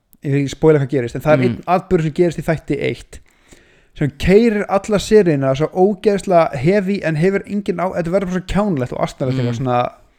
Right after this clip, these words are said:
Speaker 2: Er þetta ekki Benedict Cumberbatch?
Speaker 1: Jú, Cumberbatch
Speaker 2: Já,
Speaker 1: og
Speaker 2: já.
Speaker 1: hann, eh, Freeman, Martin
Speaker 2: Já.
Speaker 1: Freeman.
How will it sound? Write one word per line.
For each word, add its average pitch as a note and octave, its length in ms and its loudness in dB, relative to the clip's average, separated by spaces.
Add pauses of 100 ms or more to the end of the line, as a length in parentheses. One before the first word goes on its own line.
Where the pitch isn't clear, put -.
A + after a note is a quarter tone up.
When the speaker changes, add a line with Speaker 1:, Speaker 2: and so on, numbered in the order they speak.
(420)
Speaker 2:
Er C3 140 2
þetta C3+ 80 2
ekki C#3 300 4
Benedict D3+ 340 0
Cumberbatch? A#2+ 440 -2
Speaker 1:
Jú, D#3+ 200 4
Cumberbatch F3+ 400 2
Speaker 2:
Já, D#3+ 40 4
Speaker 1:
og D#3 40 6
Speaker 2:
já. D3 60 4
Speaker 1:
hann, D#3 380 -2
eh, A2 220 -18 (560)
Freeman, A3+ 440 -2
Martin D3 240 0
Speaker 2:
Já. G#2+ 60 0
Speaker 1:
Freeman. A#2 240 2